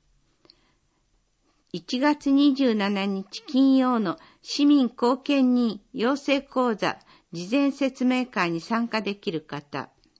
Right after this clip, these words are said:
二月開催の市民貢献人養成講座全日程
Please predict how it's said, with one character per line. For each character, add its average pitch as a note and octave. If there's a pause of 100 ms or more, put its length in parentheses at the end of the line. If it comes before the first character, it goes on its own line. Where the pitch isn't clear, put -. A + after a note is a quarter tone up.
(1200)
二 G#3+
月 D4+
開 C#4+
催 C4
の A#3
市 C#4
民 C#4
貢 B3
献 B3
人 G#3+
養 A#3+
成 B3+
講 A3+
座 F3 (460)
全 C4
日 G3+ (160)
程 F#3+